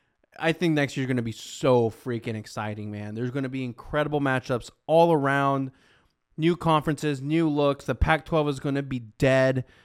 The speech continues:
Um, good riddance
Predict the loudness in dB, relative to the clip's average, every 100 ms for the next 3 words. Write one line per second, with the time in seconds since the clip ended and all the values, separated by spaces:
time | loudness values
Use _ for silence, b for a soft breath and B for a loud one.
0 | b -6 -4 -4 -4 -6 -10 -16 _ _
1 | _ _ _ _ _ 0 4 6 4 4
2 | 0 -6